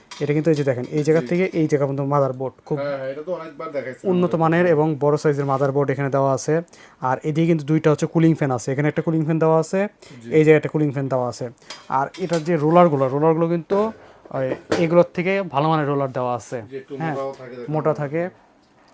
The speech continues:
Speaker 1: আর এগুলো অন্যান্য পার্টস পারে, যেমন হচ্ছে মোটর, তারপর হচ্ছে প্রিমিয়াম, এগুলো কিন্তু ভালো মানের ইউজ করা হয়েছে। তো আপনারা যারা লেমিনেশন মেশিন কিনবেন, আহ, চিন্তা করতেছেন, তারা কিন্তু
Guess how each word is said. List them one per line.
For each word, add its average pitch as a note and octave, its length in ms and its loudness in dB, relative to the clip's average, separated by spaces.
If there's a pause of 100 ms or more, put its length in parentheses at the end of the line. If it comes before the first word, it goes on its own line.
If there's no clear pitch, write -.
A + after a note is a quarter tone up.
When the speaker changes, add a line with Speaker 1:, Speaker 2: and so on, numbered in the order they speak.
(180)
Speaker 1:
আর C3+ 240 -6
এগুলো C#3+ 220 -4
অন্যান্য D#3 340 -2
পার্টস C#3 280 0
পারে, C#3+ 200 -4
যেমন C#3 220 -4
হচ্ছে C3+ 180 -10
মোটর, C#3 540 -4 (480)
তারপর C#3 340 -6
হচ্ছে C3+ 200 -8
প্রিমিয়াম, D3 420 -4
এগুলো D3+ 260 -6
কিন্তু E3+ 240 -6 (300)
ভালো C#3+ 160 2 (120)
মানের C3 200 -6
ইউজ C3 240 -8
করা C3 180 -8
হয়েছে। A#2+ 300 -12 (640)
তো D3+ 100 -4
আপনারা E3+ 480 0
যারা E3 180 2
লেমিনেশন E3+ 260 -2
মেশিন D#3+ 220 -6
কিনবেন, D#3+ 440 -4
আহ, C#3 220 -2
চিন্তা D#3 240 -2
করতেছেন, D3 360 -4
তারা C#3 180 -2
কিন্তু C#3+ 280 -6